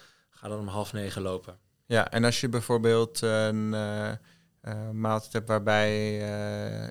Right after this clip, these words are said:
Speaker 2: nou, laten we het simpel houden, eh, aardappelen, groenten,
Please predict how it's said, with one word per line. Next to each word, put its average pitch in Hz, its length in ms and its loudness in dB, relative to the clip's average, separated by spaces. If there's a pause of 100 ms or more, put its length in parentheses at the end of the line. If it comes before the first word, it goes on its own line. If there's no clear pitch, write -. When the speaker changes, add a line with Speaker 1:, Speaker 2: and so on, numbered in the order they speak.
(500)
Speaker 2:
nou, 101 320 0
laten 107 240 2
we 110 60 -2
het 107 100 2
simpel 110 300 0
houden, 107 240 2
eh, 104 280 2
aardappelen, 107 640 2
groenten, 104 720 -2